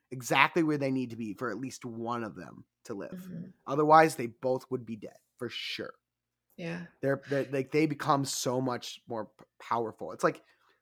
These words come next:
Speaker 1: it's like you take two people in society, a rich person and, like, a, you know, like, a, someone who's, like, a farmer or, like, you know, an outdoorsman. In society, one of these people has a lot more power than the other. But then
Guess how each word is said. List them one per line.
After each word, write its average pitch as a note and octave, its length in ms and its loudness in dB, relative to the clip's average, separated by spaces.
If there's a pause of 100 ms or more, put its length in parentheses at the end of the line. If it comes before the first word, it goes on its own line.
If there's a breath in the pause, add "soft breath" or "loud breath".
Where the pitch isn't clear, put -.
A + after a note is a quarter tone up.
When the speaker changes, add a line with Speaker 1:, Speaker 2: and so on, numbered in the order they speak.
Speaker 1:
it's - 80 -18
like F#3 180 0
you E3+ 80 -4
take F3 300 -2
two F3+ 140 -4
people D#3 260 0
in C3 60 0
society, A#2+ 640 -2
a B2 60 -8
rich B2+ 200 -4
person B2 300 -4
and, A2 160 -8
like, A#2 180 -10
a, A2 160 -8 (480)
you A#2+ 80 -8
know, A#2 100 -6
like, A2 200 -10
a, G#2+ 260 -8
someone A#2+ 340 -4
who's, G#2+ 380 -6
like, G#2 340 -10 (840)
a C3+ 60 -8
farmer F#2+ 440 -8 (240)
or, B2 100 -2
like, A2+ 240 -6
you A2 40 -8
know, F2+ 180 -12 (100)
an A2+ 100 -10
outdoorsman. B2 640 -2 (960)
In C#3 140 -4
society, B2+ 760 2
one B2+ 220 -4
of A#2 100 -8
these A#2 200 -6
people A2 220 -10
has G#2+ 160 -8
a A2 40 -8
lot G2+ 160 -6
more G#2+ 100 -8
power G2 200 -8
than F#2 80 -10
the G2 100 -10
other. E2+ 120 -10
But G2+ 120 -12
then B2 240 -4